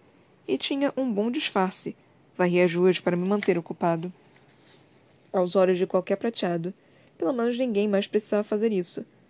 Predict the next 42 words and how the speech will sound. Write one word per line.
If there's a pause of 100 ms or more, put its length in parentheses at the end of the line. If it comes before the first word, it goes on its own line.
(220)
Não
precisam
mais
se
preocupar
com
o
exército, (360)
ainda
que
se
preocupem
com
a
próxima
refeição
ou
com
o
próximo
prateado
que
vai
entrar
quebrando
tudo
da
cidade. (840)
Não
que
eu
esteja
reclamando. (380)
As
coisas
eram
piores
antes
da
guarda, (120)
da
guerra.